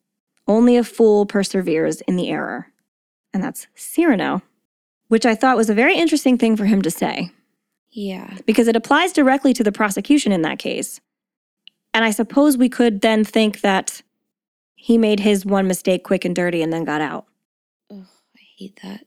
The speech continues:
Speaker 1: I do too. But I thought the quotation was very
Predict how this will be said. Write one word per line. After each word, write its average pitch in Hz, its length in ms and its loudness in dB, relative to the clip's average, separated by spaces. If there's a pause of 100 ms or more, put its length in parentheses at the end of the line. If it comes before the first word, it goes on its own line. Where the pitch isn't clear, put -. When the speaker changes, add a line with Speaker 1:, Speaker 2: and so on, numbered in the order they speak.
(160)
Speaker 1:
I 185 100 -4
do 185 100 -6
too. - 280 -14 (680)
But 196 200 -2
I 185 80 -4
thought 208 240 -2
the 202 60 -4
quotation 190 640 -2
was 165 180 -4
very 180 680 -2